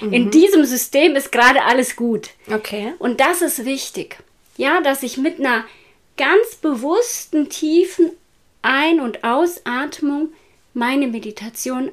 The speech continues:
Speaker 1: einleite.
Speaker 2: Mhm.
Speaker 1: Und dann wählst du dir ein Thema, über das du nachdenken willst. Ja,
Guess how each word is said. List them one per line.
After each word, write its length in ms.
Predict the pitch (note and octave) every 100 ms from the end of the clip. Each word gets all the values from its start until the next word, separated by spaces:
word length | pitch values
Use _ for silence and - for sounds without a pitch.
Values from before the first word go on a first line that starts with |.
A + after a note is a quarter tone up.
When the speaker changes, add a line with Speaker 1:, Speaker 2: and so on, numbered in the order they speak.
| -
Speaker 1:
einleite. 720 | A#3 A3+ G#3+ F#3 D#3 D#3 - C#4 _ _ _ _ _ _ _ _ _ -
Speaker 2:
Mhm. 140 | F#3 E3+ F#3
Speaker 1:
Und 160 | C4 A#3
dann 160 | C#4+ G4 A#4+ - _ _ _ _ -
wählst 580 | A3 A3+ A#3+ F#4 F#4+ F#4
du 60 |
dir 220 | F4 D#4
ein 240 | - A3 -
Thema, 400 | - G#3+ A#3 D4+ G4+ G#4
über 220 | A3 A#3+
das 280 | A#3+ C#4 C#4+
du 120 | C#4+ C4+
nachdenken 880 | B3 B3+ C4+ - F#3+ E3 E3 F3+
willst. 440 | E3+ D#3+ - - - _ _ _ _ _ _ - -
Ja, 160 | B3+